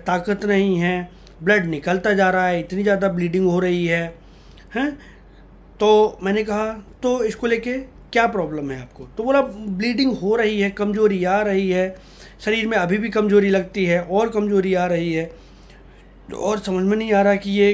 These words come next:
क्या हो रहा है मेरे साथ, हम्म, और कहीं कोई बड़ी समस्या ना बन जाए या कोई और बड़ी समस्या तो नहीं है।"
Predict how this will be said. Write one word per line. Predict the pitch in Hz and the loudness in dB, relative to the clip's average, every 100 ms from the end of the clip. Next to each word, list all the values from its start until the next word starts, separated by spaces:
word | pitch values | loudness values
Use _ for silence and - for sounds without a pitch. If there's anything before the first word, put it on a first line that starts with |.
| 202 | 2
क्या | - 214 | 2 2
हो | 196 180 | 2 2
रहा | 175 | 0
है | 156 | -2
मेरे | 147 139 | -4 -8
साथ, | - 110 - - - | -10 -16 -18 -20 -8
हम्म, | 214 302 311 - - - - - - | -2 0 -2 -8 -20 -20 -20 -20 -4
और | 202 240 | 2 2
कहीं | 233 208 208 | 2 -2 2
कोई | 214 208 | 2 2
बड़ी | 190 196 | 0 -2
समस्या | 190 175 170 - 254 | -2 -4 -4 -4 -4
ना | 208 156 175 185 | -4 -4 0 0
बन | 170 170 | 0 0
जाए | 175 214 | 0 2
या | 233 | 2
कोई | 240 226 | 0 -2
और | 220 190 220 | -2 0 0
बड़ी | 180 175 | 0 -4
समस्या | 170 165 156 - 208 | -4 -8 -8 -4 -4
तो | 220 | -2
नहीं | 185 147 185 | -4 -2 -2
है।" | 240 214 | -2 -4